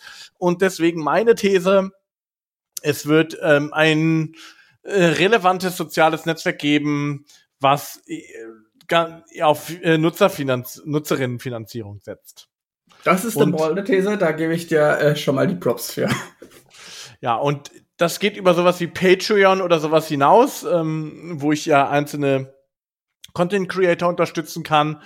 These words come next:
Speaker 1: sondern tatsächlich so eine Art Subscription Service. Äh,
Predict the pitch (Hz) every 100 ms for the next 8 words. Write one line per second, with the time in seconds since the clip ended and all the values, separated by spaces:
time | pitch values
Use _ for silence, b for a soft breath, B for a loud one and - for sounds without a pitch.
0 | B B B 147 151 147 147 170 160 175
1 | 160 160 151 147 139 143 - - 233 -
2 | 190 180 165 160 160 - 165 147